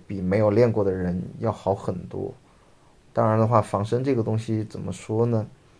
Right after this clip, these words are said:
其实和很多人的心境有关。你能不能在，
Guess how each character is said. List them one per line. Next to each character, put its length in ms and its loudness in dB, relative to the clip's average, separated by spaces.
其 180 -6
实 160 0
和 460 0
很 260 -6
多 160 2
人 140 0
的 80 -2
心 280 -4
境 200 -4
有 100 -4
关。 180 -8
你 140 -4
能 180 0
不 60 2
能 160 6
在， 260 4